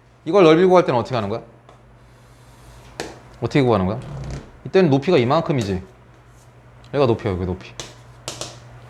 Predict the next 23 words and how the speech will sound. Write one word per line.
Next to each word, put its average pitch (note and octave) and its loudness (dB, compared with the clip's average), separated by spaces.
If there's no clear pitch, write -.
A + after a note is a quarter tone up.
그래서 F3+ 2
이분의 G3 4
일 G3 6
곱하기 F#3 0
<clears throat> D#3 -4
밑변 F3 2
팔 A#3 0
곱하기 G#3 0
H G3 2
이렇게 D3+ -2
가는 G#2+ -2
거야. E2+ -8
이 D#3 4
H는요, F#3+ 4
요, D3 0
요, D#3+ 6
이쪽에서 G3 2
구해야 E3 4
되잖아, A#2+ 2
이쪽에서. G#2+ -2
어, B2+ 0
여기가 F#3 6
몇이니? B2+ 0